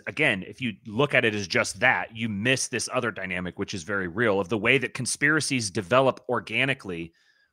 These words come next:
while the conspirators don't even realize they're operating as part of a conspiracy.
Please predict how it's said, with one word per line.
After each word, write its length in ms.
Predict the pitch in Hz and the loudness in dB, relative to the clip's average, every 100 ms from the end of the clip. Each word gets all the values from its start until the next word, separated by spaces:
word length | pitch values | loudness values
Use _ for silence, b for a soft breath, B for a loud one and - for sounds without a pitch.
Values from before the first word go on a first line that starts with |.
| - | 0
while 420 | 104 117 110 101 _ | 6 8 6 2 _
the 140 | 113 139 | -8 -4
conspirators 960 | 143 120 - - 156 147 135 117 113 | -4 -4 -4 0 0 0 0 -2 -2
don't 200 | - 123 | -2 -2
even 180 | 123 113 | -2 -2
realize 480 | 104 120 110 101 98 | 0 0 2 0 0
they're 180 | 107 98 | -4 -2
operating 460 | 104 - 104 92 | -2 -2 -6 -6
as 80 | 90 | -10
part 180 | - 98 | -4 -6
of 60 | 82 | -6
a 40 | |
conspiracy. 580 | 82 73 - 82 71 | -12 -12 -10 -12 -12